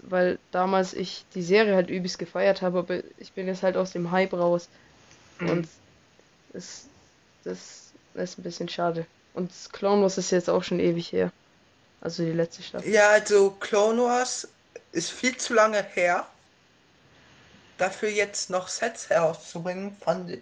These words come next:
Speaker 3: finde ich jetzt keine sehr intelligente Idee.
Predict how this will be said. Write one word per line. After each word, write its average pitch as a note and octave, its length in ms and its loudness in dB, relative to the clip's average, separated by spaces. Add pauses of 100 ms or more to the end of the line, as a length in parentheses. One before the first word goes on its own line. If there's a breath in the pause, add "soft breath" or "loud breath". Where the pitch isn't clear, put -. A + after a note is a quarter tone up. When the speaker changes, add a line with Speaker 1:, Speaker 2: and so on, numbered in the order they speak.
Speaker 3:
finde F#3+ 280 -2
ich - 160 -6
jetzt - 360 -6 (340)
keine F#3 420 0
sehr E3+ 480 -2 (320)
intelligente F3 760 0
Idee. D#3 420 -4